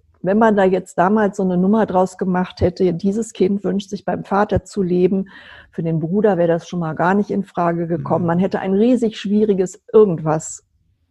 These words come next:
Speaker 1: da aufbauen können. Und nun sagt dieser Mann dann irgendwann, „Ich danke euch dafür.“
Speaker 2: Mhm.
Speaker 1: Ja.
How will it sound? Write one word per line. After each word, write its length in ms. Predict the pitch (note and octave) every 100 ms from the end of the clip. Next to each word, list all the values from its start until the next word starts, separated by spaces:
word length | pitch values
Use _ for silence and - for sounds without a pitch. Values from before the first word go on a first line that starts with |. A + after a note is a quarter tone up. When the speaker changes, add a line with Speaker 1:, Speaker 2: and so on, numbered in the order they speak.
| _ _
Speaker 1:
da 140 | - D#3+
aufbauen 480 | G3 - E3+ D#3+ E3
können. 400 | - E3 E3+ G#3 - - -
Und 160 | E3+ F3+
nun 200 | G#3 G#3+
sagt 260 | E3+ E3+
dieser 420 | G3 G3+ G3+ F#3+ -
Mann 300 | D3+ E3 F3+
dann 260 | E3 E3 E3
irgendwann, 800 | D3+ D#3+ E3 - - E3 - - _ _ _ _
„Ich 160 | -
danke 240 | - B3+ -
euch 160 | -
dafür.“ 460 | - - - - G3 -
Speaker 2:
Mhm. 480 | C3+ C3 B2 B2 A#2+ - _ _ _ _
Speaker 1:
Ja. 160 | G#3+ G#3+